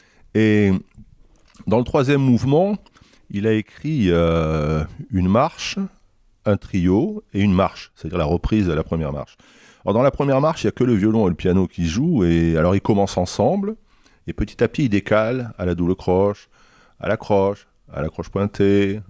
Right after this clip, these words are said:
enfin et cetera. Et c'est comme un, si on faisait glisser deux papiers calques comme ça. Après il y a un tri-, trio qui est assez, euh, badin comme ça, et la réexposition, il rejoue la marche, et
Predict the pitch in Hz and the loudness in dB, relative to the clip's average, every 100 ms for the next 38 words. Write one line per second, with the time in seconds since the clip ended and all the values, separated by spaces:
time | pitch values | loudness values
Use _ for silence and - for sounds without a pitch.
0 | - - 185 - - - 82 78 - _ | -14 -6 -2 -2 -4 -2 0 -2 -4 _
1 | _ - 92 - - 127 113 85 73 65 | _ -10 -8 -6 -2 0 2 2 0 -2
2 | - _ - - - 95 - 90 87 95 | -8 _ -20 -18 -8 -4 0 0 0 -4
3 | - 120 87 92 92 - 87 - 95 82 | -2 -2 0 0 0 -2 -2 0 0 -2
4 | 73 - - 101 165 - _ _ _ _ | -14 -12 -4 -4 -4 -16 _ _ _ _
5 | _ _ _ 98 - 95 85 82 - - | _ _ _ -6 -2 -2 0 -2 -8 -20
6 | 82 _ - 80 87 - 76 - - 80 | -20 _ -8 -2 -2 -2 -6 -6 -2 0
7 | 71 62 57 _ - - - - - 78 | 2 0 -2 _ -20 -20 -20 -16 -6 -4
8 | 73 65 92 92 - - 101 127 - 113 | -4 0 0 -2 -6 -4 -2 -2 0 0
9 | 135 - 101 120 113 - 110 90 95 - | 0 -2 0 0 -2 -2 -2 -2 -2 0
10 | 143 185 214 _ _ _ _ _ - 80 | 0 0 -6 _ _ _ _ _ -8 -2
11 | 107 113 135 104 90 131 214 - - - | 0 2 2 0 2 0 -2 -6 -16 -6
12 | 120 147 160 | -2 0 -2